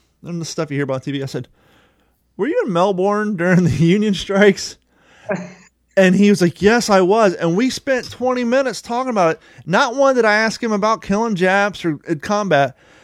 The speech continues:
Just, we basically talked about Melbourne and Australia the whole time. And he was so delighted to see, I was probably,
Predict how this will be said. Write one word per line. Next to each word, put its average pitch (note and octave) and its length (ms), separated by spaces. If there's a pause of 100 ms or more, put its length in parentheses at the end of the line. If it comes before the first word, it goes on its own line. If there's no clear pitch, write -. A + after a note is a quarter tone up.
(320)
Just, A3 240
we G#3+ 180
basically C4 360
talked B3+ 220
about A#3 240
Melbourne A3 480
and G#3 100
Australia A3 420
the A3 80
whole E3+ 160
time. C#3+ 480 (840)
And F#3 280
he G3 200
was G#3+ 160
so A#3 280
delighted A3+ 500
to D#3 60
see, F#3+ 380
I E3+ 120
was F#3 160
probably, D#3 600